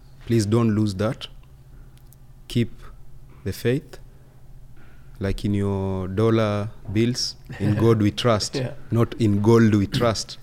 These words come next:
Speaker 2: <laughs>
Speaker 1: And it's kind of shifting. People are now be-, uh, beginning to start worshiping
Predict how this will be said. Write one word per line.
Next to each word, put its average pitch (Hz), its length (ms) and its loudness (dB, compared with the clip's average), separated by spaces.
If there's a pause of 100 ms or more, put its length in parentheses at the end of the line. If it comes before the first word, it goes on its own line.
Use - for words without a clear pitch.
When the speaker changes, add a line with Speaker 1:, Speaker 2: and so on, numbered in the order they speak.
(140)
Speaker 2:
<laughs> - 80 -12 (140)
Speaker 1:
And 107 360 0
it's - 200 -4
kind 120 240 4
of 104 140 2
shifting. 151 580 -2 (600)
People 113 400 0
are 104 120 -2
now 104 500 0
be-, 95 200 -6 (260)
uh, 95 340 -4
beginning 98 600 -2
to 90 200 -8
start - 560 -8 (100)
worshiping 98 680 -6